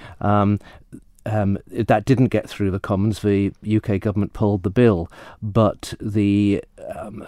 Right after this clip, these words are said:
the chief ministers of the Crown dependencies wisely saw the direction of travel and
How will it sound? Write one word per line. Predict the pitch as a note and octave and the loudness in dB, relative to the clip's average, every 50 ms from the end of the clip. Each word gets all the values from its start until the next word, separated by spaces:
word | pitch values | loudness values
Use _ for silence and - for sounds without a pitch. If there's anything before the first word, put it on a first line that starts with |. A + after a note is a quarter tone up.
| - - - | -16 -8 -6
the | G2 G2 | -6 -6
chief | - - - A2+ G2+ - | -6 -4 -4 -4 -2 0
ministers | A2 G2+ G2+ F#2+ - - G2 G2 F2 | 0 0 0 -2 -2 -2 -2 -2 -2
of | F#2+ F2+ | -4 -6
the | - G2 | -6 -8
Crown | - - G#2+ F#2 F#2+ | -4 -2 -2 -2 -2
dependencies | F2 - - G#2+ G2+ G2 G2+ G2 - - - G#2 F#2+ G2 F#2+ - - - - - - _ | -4 -4 -2 -2 0 0 0 -2 -4 -6 -6 -4 -2 -2 -4 -4 -8 -16 -20 -20 -18 _
wisely | - G2+ G#2 G#2+ G#2+ A2 A2+ - - F2 F2+ F2+ F#2 F2 - | -6 -2 2 4 4 4 4 2 0 -2 0 0 -2 -4 -8
saw | - - - G#2+ G2 G2 | -16 -6 -4 -2 -2 -2
the | F#2 F#2+ F#2+ | -2 -4 -4
direction | - G#2 G2 F#2+ F#2+ G2 - - - - F#2 | -2 -2 -2 0 -2 -2 -4 -6 -6 -6 -6
of | E2+ E2 | -6 -6
travel | - - - A2+ G#2 F2+ F2 D2+ D#2 G#2 - - - - - - - - _ | -8 -2 0 0 0 0 0 -4 -4 -4 -6 -8 -16 -20 -20 -20 -20 -18 _
and | - G#2+ G#2 G#2 G#2 G#2 G2+ G2 G2+ G2 - | -6 -4 -2 0 0 0 2 2 0 0 -2